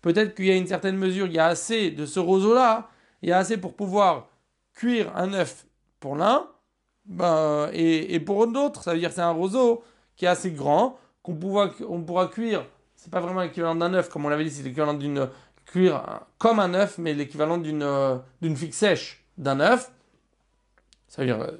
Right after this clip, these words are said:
la vitesse qu'un œuf est cuit, mais l'équivalent d'une figue sèche, et qu'il y a assez de feu pour brûler, pour faire cuire deux œufs, qui est la mesure, qui, donc un œuf pour chacun,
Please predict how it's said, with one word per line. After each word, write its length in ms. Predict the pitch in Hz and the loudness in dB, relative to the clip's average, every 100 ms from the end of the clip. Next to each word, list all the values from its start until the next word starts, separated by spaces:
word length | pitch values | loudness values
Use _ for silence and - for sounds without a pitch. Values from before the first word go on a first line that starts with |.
| - | -8
la 100 | 139 | -6
vitesse 420 | 127 151 170 - | -4 2 2 2
qu'un 320 | - 139 127 135 | -2 0 0 0
œuf 140 | 135 | -2
est 40 | 151 | 0
cuit, 340 | 226 240 214 - _ - - | 4 4 2 -10 _ -20 -2
mais 80 | 147 | 2
l'équivalent 320 | 143 165 160 | 4 6 4
d'une 180 | 165 147 | 2 -2
figue 180 | - 123 | -6 -2
sèche, 380 | 202 240 240 - _ _ _ _ _ _ - | 4 4 2 -10 _ _ _ _ _ _ -6
et 100 | 139 | 0
qu'il 180 | 175 185 | 2 4
y 40 | |
a 340 | 190 165 131 - | 6 6 2 0
assez 240 | 170 - | 0 2
de 140 | 202 180 | 0 0
feu 300 | - 220 196 | 2 2 2
pour 260 | 185 180 | 2 2
brûler, 420 | 160 165 185 202 160 | 2 -2 2 2 2
pour 160 | 147 | -4
faire 200 | 160 - | -8 -8
cuire 240 | - 214 190 | -6 -6 -2
deux 240 | 240 208 | -2 -2
œufs, 180 | 220 233 _ _ _ _ _ _ _ _ _ _ _ _ _ _ _ _ _ | -4 -4 _ _ _ _ _ _ _ _ _ _ _ _ _ _ _ _ _
qui 100 | - | -2
est 60 | 151 | 2
la 100 | 156 | 2
mesure, 460 | 156 139 156 165 | 0 -2 -2 -2
qui, 140 | - 165 | -2 -4
donc 340 | 156 139 127 | -2 -4 -4
un 120 | 156 160 | 0 2
œuf 200 | 180 - | 2 -2
pour 160 | 156 | -10
chacun, 440 | - 135 147 294 | -8 -6 -2 -4